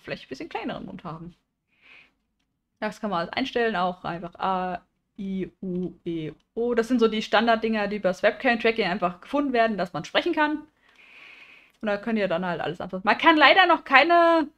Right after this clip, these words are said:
neuen hinzufügen, also man kann sich keine extra machen. Vielleicht kommt das irgendwann dazu. Wäre schön, wenn man halt, äh, jetzt neue Blendshapes hinzufügen möchte, muss man das halt dann in Unity oder in Blender machen.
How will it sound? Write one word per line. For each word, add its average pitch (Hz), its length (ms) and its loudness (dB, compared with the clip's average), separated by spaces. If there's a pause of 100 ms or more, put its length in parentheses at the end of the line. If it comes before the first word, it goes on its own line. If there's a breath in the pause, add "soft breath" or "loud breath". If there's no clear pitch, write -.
(220)
neuen 262 400 4
hinzufügen, 302 520 0
also 254 120 0
man 233 140 -2
kann 254 200 0
sich 269 120 -12
keine 240 280 -2
extra - 320 -2
machen. 320 220 0
Vielleicht 269 240 -2
kommt 277 200 -2
das 269 140 -6
irgendwann 247 360 -2
dazu. 302 460 -6 (1500 loud breath)
Wäre 262 220 2
schön, 294 360 4
wenn 254 100 4
man 262 200 2
halt, 240 240 2
äh, 220 180 2
jetzt - 520 -4 (240)
neue 247 240 2
Blendshapes 254 380 2
hinzufügen 240 800 0 (140)
möchte, 214 340 0
muss 240 200 0
man 190 240 0
das 185 240 -6
halt 180 200 -4
dann 180 240 -6
in 175 160 -6
Unity 208 420 -2
oder 196 140 -2
in 170 100 -4
Blender 294 320 2
machen. 311 400 0